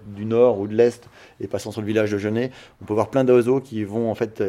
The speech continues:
être sur le pré salé en train de s'alimenter, notamment les bernaches cravants l'hiver, ou d'autres oies, euh, comme les cendrées, les rieuses, qui, en fait, n'hivernent pas dans la baie,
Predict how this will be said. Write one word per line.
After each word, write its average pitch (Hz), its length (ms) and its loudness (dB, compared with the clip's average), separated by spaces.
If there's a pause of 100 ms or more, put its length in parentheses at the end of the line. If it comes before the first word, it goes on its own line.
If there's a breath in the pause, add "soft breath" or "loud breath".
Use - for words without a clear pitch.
(160)
être 131 140 0
sur 113 120 -4
le 110 80 0
pré 113 160 -6
salé 113 240 -2
en 110 80 -2
train 107 160 -8
de 101 40 -12
s'alimenter, 104 520 -4
notamment 104 340 -6
les 101 80 -4
bernaches 98 380 -4
cravants 104 300 -2
l'hiver, 110 400 0 (380 loud breath)
ou 113 120 -6
d'autres 117 340 0
oies, 123 320 6
euh, 98 180 4
comme 104 200 -4
les 101 60 -2
cendrées, 107 440 2
les 110 100 0
rieuses, 107 420 0
qui, 98 200 -10
en 92 80 -6
fait, 104 220 -6
n'hivernent 113 380 0
pas 120 140 4
dans 110 120 0
la 107 100 2
baie, 113 160 0